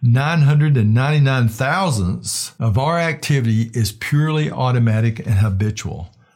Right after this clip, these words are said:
from our rising in the mornings to our lying down each night.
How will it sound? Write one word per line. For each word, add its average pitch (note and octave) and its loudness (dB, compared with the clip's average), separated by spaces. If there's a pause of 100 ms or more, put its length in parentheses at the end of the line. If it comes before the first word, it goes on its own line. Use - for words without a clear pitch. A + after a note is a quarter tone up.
(120)
from G#2+ -2
our G2+ 0
rising D#3+ 0
in D#3+ 0
the D3+ 0
mornings B2 2
to - -2
our F2 -2
lying G#2+ 2
down G2+ 0
each G#2+ -4
night. - -2